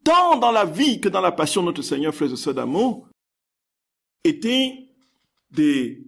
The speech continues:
Et là, quand on entre dans l'œuvre de réparation, on rejoint Jésus dans cette réparation qu'il a effectuée. Par exemple,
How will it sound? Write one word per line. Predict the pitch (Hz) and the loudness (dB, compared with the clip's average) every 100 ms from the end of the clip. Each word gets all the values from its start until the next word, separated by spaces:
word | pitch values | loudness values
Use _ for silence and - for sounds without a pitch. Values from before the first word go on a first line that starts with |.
| - _ - | -20 _ -4
Et | 233 | 0
là, | 285 330 330 233 - - _ _ _ - | 2 2 2 0 -6 -18 _ _ _ 0
quand | 285 277 | 0 2
on | 269 247 | 0 2
entre | 269 277 233 | 2 0 2
dans | 196 185 | 2 4
l'œuvre | 220 180 | 2 0
de | 160 | -2
réparation, | 143 - 127 120 - 233 294 - _ _ _ _ _ _ _ _ _ _ _ _ | -2 -2 -2 -4 -2 -2 -2 -8 _ _ _ _ _ _ _ _ _ _ _ _
on | 196 190 185 180 - | -2 0 -2 -6 -4
rejoint | 180 226 175 262 285 | 0 0 2 2 2
Jésus | 196 196 196 | 0 -2 -2
dans | 214 202 | -2 -2
cette | 208 175 | -2 0
réparation | 160 147 143 175 | 0 0 -2 -4
qu'il | 156 156 | -4 0
a | 139 | 0
effectuée. | 135 120 117 - - _ _ _ _ _ _ _ _ _ _ _ _ _ _ _ | -2 -4 -6 -10 -14 _ _ _ _ _ _ _ _ _ _ _ _ _ _ _
Par | 160 156 | -2 0
exemple, | 131 139 107 | 0 -2 -2